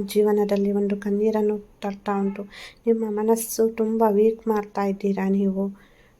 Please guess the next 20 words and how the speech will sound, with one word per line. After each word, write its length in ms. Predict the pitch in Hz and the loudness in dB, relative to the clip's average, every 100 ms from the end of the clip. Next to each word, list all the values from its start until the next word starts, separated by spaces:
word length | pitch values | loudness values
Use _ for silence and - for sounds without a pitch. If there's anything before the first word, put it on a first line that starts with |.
| - | -10
So, 300 | 196 220 214 | -2 2 2
ಇಲ್ಲಿ 220 | 226 240 | 4 6
ನೀವು 260 | 226 233 226 | 8 6 4
ಖುಷಿಯಾಗಿರೋದು 720 | 226 233 233 220 226 220 220 | 0 4 4 4 4 4 2
ಕೂಡ 160 | 226 233 233 - - | 2 2 2 -2 0
ಇಂಪಾರ್ಟೆಂಟ್. 680 | 202 208 208 208 202 196 - - | 0 2 0 2 2 0 -2 -12
ಎಷ್ಟು 260 | 202 - 247 | -12 0 2
ಅಂತ 200 | 233 214 | 2 0
ಬೇರೆಯವರ 480 | 208 208 208 202 196 | 0 0 0 -2 -2
ಖುಷಿಯನ್ನು 380 | 202 202 214 202 | -4 -2 -2 2
ಬಯಸ್ತೀರಾ? 800 | 196 196 - 220 202 196 196 - - - _ | 0 0 0 0 2 2 0 -6 -20 -20 _
ನೀವು 220 | 220 233 | 4 4
ಕೂಡ 120 | 233 220 208 | 4 0 -2
ಖುಷಿಯಾಗಿರ್ಬೇಕು 760 | 196 - 220 208 208 202 202 202 | -6 0 0 4 2 2 0 -2
ಅಲ್ಲ, 200 | 190 190 196 | 0 0 0
ಈ 40 | 202 | -2
ಸಂಬಂಧ 440 | 196 208 208 214 | -2 0 0 0
ಸರಿ 280 | 208 - 208 | -2 -2 0
ಹೋಗ್ಬೇಕು 460 | 214 202 196 196 190 | -2 0 -2 -2 -4
ಅಲ್ಲ. 160 | 190 | -2